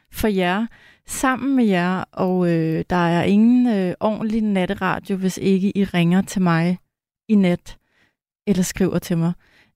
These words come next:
Øh, det håber jeg, I vil gøre. Vores nummer herinde, det er som altid tooghalvfjerds tredive fireogfyrre fireogfyrre,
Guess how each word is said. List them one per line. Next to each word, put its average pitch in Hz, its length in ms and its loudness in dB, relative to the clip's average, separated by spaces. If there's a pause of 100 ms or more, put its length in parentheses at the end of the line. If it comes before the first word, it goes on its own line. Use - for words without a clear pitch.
(140)
Øh, 180 640 -2
det 220 80 -2
håber 208 340 2
jeg, 214 280 0
I 190 80 -4
vil 170 140 -2
gøre. 190 440 -2 (640)
Vores 190 400 -2
nummer 190 280 -2
herinde, 180 580 -2
det 185 160 -2
er 156 200 0
som 190 400 -6 (140)
altid - 500 -4
tooghalvfjerds 196 680 -4
tredive 220 600 0 (380)
fireogfyrre 185 540 0
fireogfyrre, 185 600 -2